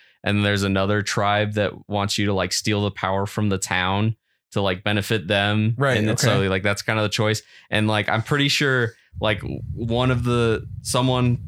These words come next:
Speaker 1: who was playing it, like, they killed the dude and then just, like, transferred the power. Then the other person, like,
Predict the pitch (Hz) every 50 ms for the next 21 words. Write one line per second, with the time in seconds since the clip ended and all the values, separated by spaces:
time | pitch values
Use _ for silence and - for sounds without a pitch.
0 | - - - 127 120 120 117 - - 127 120 120 120 120 120 120 123 120 - -
1 | 107 101 95 95 101 104 113 117 - - - 120 117 113 104 98 104 98 92 95
2 | 92 92 92 92 92 92 104 - - - 104 101 98 98 98 95 98 98 98 -
3 | 101 98 95 92 - - 101 98 98 - - 101 92 98 - 113 98 92 92 95
4 | 95 92 - - - - - _ - 101 104 104 107 117 123 120 - - 120 113
5 | 110 - 120 120 120 117 110 104 101 95 -